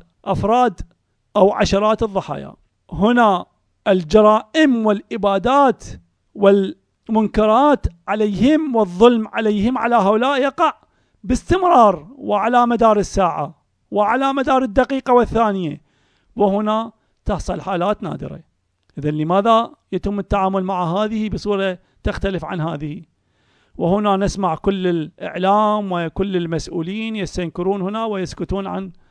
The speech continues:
الأخرى. إذن هذه القضية لها بعد ولها عمق تاريخي، اجتماعي، إداري، أو ما يرجع إلى غير هذه العناوين.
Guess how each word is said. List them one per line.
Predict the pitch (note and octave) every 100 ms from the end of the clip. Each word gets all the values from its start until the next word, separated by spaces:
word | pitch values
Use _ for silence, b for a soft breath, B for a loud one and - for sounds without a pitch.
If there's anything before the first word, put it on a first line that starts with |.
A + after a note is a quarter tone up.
| _ _ -
الأخرى. | - - - - - _ _ _ _ _
إذن | E3 D#3+
هذه | D3 E3+ E3+
القضية | F3 F3+ G#3+ A#3
لها | A3 G3 A3+ A#3 _ _
بعد | F#3 B3+ G#3+ -
ولها | G3 G3 F#3 G3 - _
عمق | A#3+ B3 G#3 _ _
تاريخي، | F#3+ F#3+ G3+ A3+ A3 C4 C4+ _ _ _ G3+
اجتماعي، | - - F#3 F#3+ G#3+ G#3 B3+ C4 - _ _ _ _ -
إداري، | F#3 F#3+ A3 A#3+ B3 C4+ - _ _ _ A3+
أو | G3+
ما | F#3
يرجع | F#3 F#3 F#3+ G3
إلى | F#3 F3+ F3 - _ _ _
غير | F3 F#3
هذه | D#3 E3+ F3
العناوين. | G3 C#3+ D3 C#3+ D3+